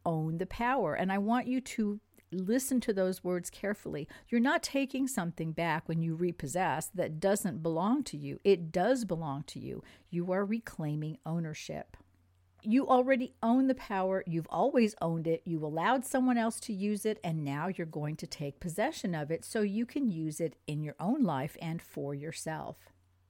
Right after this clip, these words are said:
Whatever you're setting an intention for, planning, want to do, dream of, envision, or want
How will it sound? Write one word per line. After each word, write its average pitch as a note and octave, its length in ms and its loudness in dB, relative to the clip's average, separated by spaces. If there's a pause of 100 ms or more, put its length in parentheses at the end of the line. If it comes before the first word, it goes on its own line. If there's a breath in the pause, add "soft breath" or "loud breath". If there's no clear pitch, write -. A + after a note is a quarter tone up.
(280)
Whatever B3 600 2
you're A#3+ 180 2
setting F3 480 -2
an D3 140 -4
intention G#3+ 540 -2
for, F3 560 -2
planning, A3+ 720 0
want A3 320 0
to G3 120 -4
do, D#3+ 460 -4
dream C#4 400 2
of, D3+ 380 -2
envision, F#3 800 -2 (300 soft breath)
or B3 340 4
want E3 500 -6